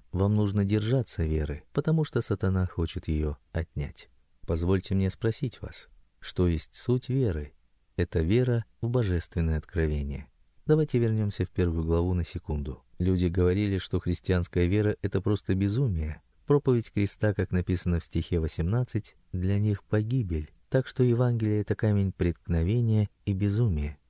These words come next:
Коринфяне позволили человеческой мудрости заразить церковь. Они смешивали философию и Божью истину. А это две абсолютно разные вещи.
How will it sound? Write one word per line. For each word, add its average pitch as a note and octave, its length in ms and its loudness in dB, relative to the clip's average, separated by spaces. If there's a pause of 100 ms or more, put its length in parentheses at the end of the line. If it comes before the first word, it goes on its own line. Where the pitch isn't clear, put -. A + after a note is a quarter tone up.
(120)
Коринфяне G2+ 560 2
позволили G2+ 540 2
человеческой F#2+ 720 0
мудрости G#2 720 0 (260)
заразить G2 560 2
церковь. - 600 -4 (120)
Они D3 220 0
смешивали G2+ 540 0
философию F#2 840 0 (240)
и G2 100 0
Божью F#2 340 2
истину. D2 580 -4 (260)
А F#2 80 2
это F2 220 2
две B2 300 0 (100)
абсолютно A2 680 0
разные E2 420 0
вещи. D2+ 420 -6